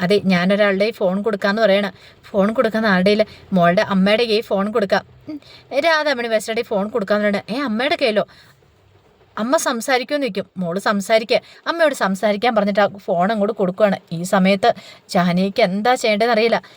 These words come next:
പിന്നെ ജാനകി അമ്മയെന്ന് വിളിക്കുകയാണ്. ആ വിളി വെച്ച് കേട്ട് കഴിഞ്ഞപ്പോഴത്തേനും ഇങ്ങനെ തലയ്ക്കുന്ന നിശബ്ദയായിരുന്നു. അപ്പം ഇനി ഓർത്ത് ഇനിയിപ്പോൾ ആ ചേച്ചിക്ക് തെറ്റിയതാണോ, അല്ലെങ്കിൽ സംസാരിക്കേണ്ടതല്ലേ? പിന്നീട്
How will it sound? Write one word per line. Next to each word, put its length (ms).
പിന്നെ 180
ജാനകി 340
അമ്മയെന്ന് 360
വിളിക്കുകയാണ്. 420
ആ 180
വിളി 240
വെച്ച് 220
കേട്ട് 240
കഴിഞ്ഞപ്പോഴത്തേനും 480
ഇങ്ങനെ 280
തലയ്ക്കുന്ന 340
നിശബ്ദയായിരുന്നു. 720
അപ്പം 160
ഇനി 80
ഓർത്ത് 220
ഇനിയിപ്പോൾ 240
ആ 120
ചേച്ചിക്ക് 400
തെറ്റിയതാണോ, 640
അല്ലെങ്കിൽ 300
സംസാരിക്കേണ്ടതല്ലേ? 880
പിന്നീട് 340